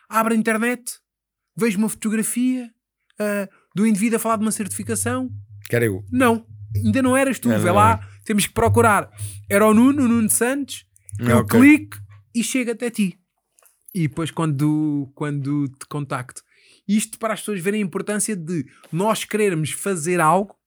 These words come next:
Speaker 1: e nos movermos para tal e daí
Speaker 2: A decisão, não é?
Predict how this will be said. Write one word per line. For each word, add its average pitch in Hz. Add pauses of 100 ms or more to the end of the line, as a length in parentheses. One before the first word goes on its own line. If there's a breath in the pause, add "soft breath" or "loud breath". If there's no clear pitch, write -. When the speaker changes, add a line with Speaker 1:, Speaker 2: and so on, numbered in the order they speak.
(640)
Speaker 1:
e 190
nos 180
movermos 190
para 185
tal 180
e 170
daí 147 (100)
Speaker 2:
A 113
decisão, 117
não 98
é? 92